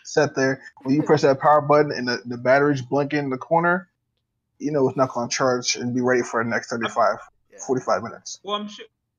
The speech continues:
Speaker 3: is there, I'm sure there is some, like, third-party, um, software where you can, like, char-, can you charge it, like, with some third-party software, like,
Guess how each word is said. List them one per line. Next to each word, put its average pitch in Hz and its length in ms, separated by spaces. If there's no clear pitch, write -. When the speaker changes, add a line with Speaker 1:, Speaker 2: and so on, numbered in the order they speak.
Speaker 3:
is 147 160
there, 170 180
I'm 147 100
sure 185 200
there 135 160
is 117 160
some, 107 320
like, 92 200
third-party, 101 680
um, 90 360
software 95 500
where 87 80
you 95 100
can, 95 220
like, 92 220
char-, - 160
can 123 140
you 120 100
charge 120 340
it, - 180
like, 95 220
with 95 160
some 98 280
third-party 101 380
software, 98 500
like, 90 260